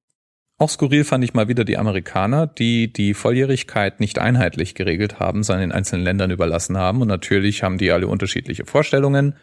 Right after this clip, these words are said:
Deswegen wird der Amerikaner, je nachdem, in welchem Land er sich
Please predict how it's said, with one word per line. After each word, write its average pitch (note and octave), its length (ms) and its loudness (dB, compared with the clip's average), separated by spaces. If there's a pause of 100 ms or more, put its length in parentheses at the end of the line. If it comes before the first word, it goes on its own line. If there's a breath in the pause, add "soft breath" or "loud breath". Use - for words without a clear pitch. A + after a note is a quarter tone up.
(140 soft breath)
Deswegen G#2 800 2 (200)
wird - 220 0
der F2+ 340 0
Amerikaner, A#2+ 640 0
je G2+ 140 0
nachdem, G2+ 420 0
in E2+ 140 -4
welchem F2 320 -2
Land G#2+ 260 0
er A2+ 140 2
sich - 460 -4